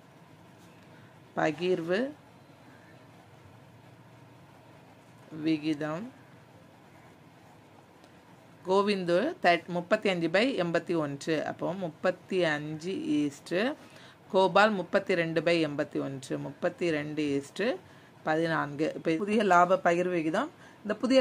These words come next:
லாப பகிர்வு விகிதத்தை கூட்டி பார்க்கும்போது நமக்கு எண்பத்தி ஒண்ணு வந்துச்சுன்னா நம்ம கரெக்டா போட்டிருக்கோம். முப்பத்தஞ்சு, முப்பத்தி ரெண்டு, அறுபத்தி ஏழு பிளஸ் பதினான்கு, எண்பத்தி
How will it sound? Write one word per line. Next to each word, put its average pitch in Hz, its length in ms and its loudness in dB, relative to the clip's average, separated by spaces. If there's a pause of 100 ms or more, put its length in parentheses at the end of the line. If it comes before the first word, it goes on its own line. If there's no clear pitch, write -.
லாப 214 260 6
பகிர்வு 208 280 4
விகிதத்தை 196 340 0
கூட்டி 220 240 -2
பார்க்கும்போது 190 400 0
நமக்கு 190 260 0
எண்பத்தி 208 320 -2
ஒண்ணு 180 200 -2
வந்துச்சுன்னா 170 380 -4
நம்ம 185 220 -2
கரெக்டா 165 260 0 (120)
போட்டிருக்கோம். 156 440 -6 (360)
முப்பத்தஞ்சு, 202 520 2 (120)
முப்பத்தி 190 400 -2
ரெண்டு, 170 240 0 (260)
அறுபத்தி 190 360 4 (120)
ஏழு 180 160 2 (140)
பிளஸ் 165 220 2 (100)
பதினான்கு, 170 460 0 (100)
எண்பத்தி 160 260 0